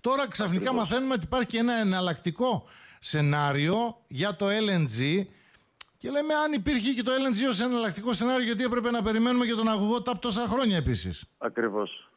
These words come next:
Speaker 2: ακριβώς. Ακριβώς η Δεσκάτη ήδη έχει κατασκευάσει τα δίκτυά της με μεταφερόμενο L N G. Στα Γρεβενά ούτως ή άλλως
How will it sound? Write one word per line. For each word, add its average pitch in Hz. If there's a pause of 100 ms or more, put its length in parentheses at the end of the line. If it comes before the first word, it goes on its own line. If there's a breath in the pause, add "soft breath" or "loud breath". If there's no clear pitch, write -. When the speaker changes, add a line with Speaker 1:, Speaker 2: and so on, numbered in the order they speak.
Speaker 2:
ακριβώς. 110 (380 soft breath)
Ακριβώς 113
η 170
Δεσκάτη 139
ήδη 131
έχει 117
κατασκευάσει 117
τα 110
δίκτυά 113
της 98
με 104
μεταφερόμενο 104
L 95
N -
G. 156
Στα 147
Γρεβενά 131
ούτως 147
ή 143
άλλως 131